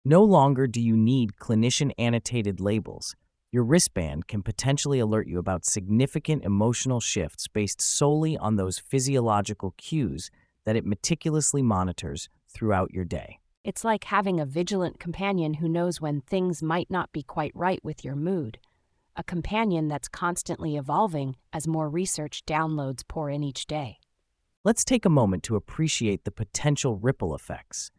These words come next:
Speaker 1: Imagine fewer visits to doctor's offices because guess what? Your smartwatch has got some serious diagnostics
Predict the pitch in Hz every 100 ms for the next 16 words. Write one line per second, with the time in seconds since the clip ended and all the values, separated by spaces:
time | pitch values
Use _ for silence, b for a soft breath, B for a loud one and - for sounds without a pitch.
0 | _ _ _ _ 135 156 180 156 107 -
1 | 156 160 143 101 131 107 - - 98 113
2 | 113 - 85 - - - - - - -
3 | 101 113 98 - 123 - 135 123 - _
4 | _ _ _ 117 143 - 139 143 - 95
5 | - - 101 117 107 - 101 - - 147
6 | 147 139 - 113 101 104 107 117 - -
7 | -